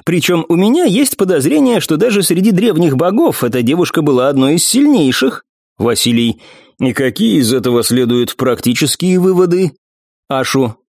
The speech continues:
"Там очень много высококачественной праны, так что если ты подберешься поближе,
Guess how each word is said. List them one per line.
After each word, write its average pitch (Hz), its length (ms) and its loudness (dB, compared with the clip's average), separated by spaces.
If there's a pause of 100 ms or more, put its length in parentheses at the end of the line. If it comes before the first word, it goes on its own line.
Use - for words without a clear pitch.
(100)
"Там 226 220 0
очень 226 240 0
много 220 400 2
высококачественной 208 1000 0
праны, 202 520 0 (220)
так 302 160 -2
что - 140 -2
если 269 320 2
ты 277 160 -2
подберешься 196 600 0
поближе, 220 720 0